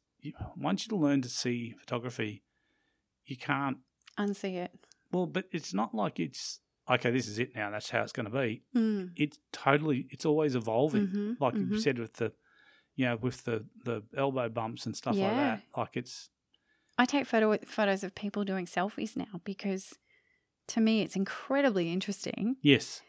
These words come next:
Speaker 2: And I'm still getting this incredible photograph of people together enjoying a moment.
Speaker 1: Yes.
Speaker 2: And it, to
Speaker 1: Well,
Speaker 2: me,
Speaker 1: it
Speaker 2: it's,
Speaker 1: was an, it's
Speaker 2: it's
Speaker 1: that,
Speaker 2: great.
Speaker 1: it's, it's a human interaction, and it doesn't matter.
Speaker 2: Exactly.
Speaker 1: It doesn't matter whether that selfie is, is that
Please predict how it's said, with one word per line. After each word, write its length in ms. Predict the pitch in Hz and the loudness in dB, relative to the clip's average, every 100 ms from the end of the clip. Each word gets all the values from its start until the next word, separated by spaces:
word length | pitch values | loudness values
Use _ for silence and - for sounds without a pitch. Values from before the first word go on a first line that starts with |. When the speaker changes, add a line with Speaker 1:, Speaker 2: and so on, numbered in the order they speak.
| _ _ | _ _
Speaker 2:
And 140 | 220 | 4
I'm 100 | 220 | 4
still 320 | 220 - 247 240 | 4 4 4 6
getting 280 | 196 185 | 4 2
this 160 | 175 - | 0 0
incredible 560 | 185 - - 202 185 170 | -4 -2 0 2 2 0
photograph 580 | - 175 - 175 - | 0 0 0 -2 -2
of 160 | 180 - | -8 -6
people 300 | - 185 180 | -2 -2 -2
together 580 | - 185 170 165 - 214 - - | -2 -2 0 0 -2 -2 -8 -2
enjoying 440 | 202 185 180 175 | 0 2 2 2
a 20 | |
moment. 680 | 180 180 175 180 233 269 - _ - | 0 0 0 0 -2 -4 -12 _ 0
Speaker 1:
Yes. 180 | 180 196 | 4 4
Speaker 2:
And 180 | 196 - - | 2 -4 -6
it, 140 | 202 - - | -8 -8 -6
to 120 | 196 | 4
Speaker 1:
Well, 120 | 220 | 6
Speaker 2:
me, 60 | 196 | 6
Speaker 1:
it 80 | 208 | 2
Speaker 2:
it's, 80 | 190 | 2
Speaker 1:
was 180 | 175 | 2
an, 120 | 180 180 | 2 0
it's 80 | - | -2
Speaker 2:
it's 140 | - | 0
Speaker 1:
that, 140 | 160 | 0
Speaker 2:
great. 280 | 175 165 156 | 0 -2 -2
Speaker 1:
it's, 180 | 269 - | 0 -2
it's 100 | 151 | 2
a 40 | 151 | 4
human 320 | 156 160 139 | 6 4 4
interaction, 580 | 127 117 113 - - 107 | 2 0 -2 -2 -4 -4
and 120 | 123 | -4
it 60 | 123 | 0
doesn't 220 | 180 220 | 2 2
matter. 160 | 185 127 | 2 0
Speaker 2:
Exactly. 540 | - - 180 175 165 _ | -2 -6 -6 -6 -8 _
Speaker 1:
It 80 | 143 | 2
doesn't 240 | 202 214 | 4 4
matter 180 | 208 156 | 0 0
whether 220 | 131 120 | 0 0
that 160 | 117 120 | -2 -4
selfie 420 | - 120 113 113 | -2 -2 0 -4
is, 260 | 101 - - | -4 -12 -14
is 120 | 123 | -10
that 200 | 110 123 | -6 -6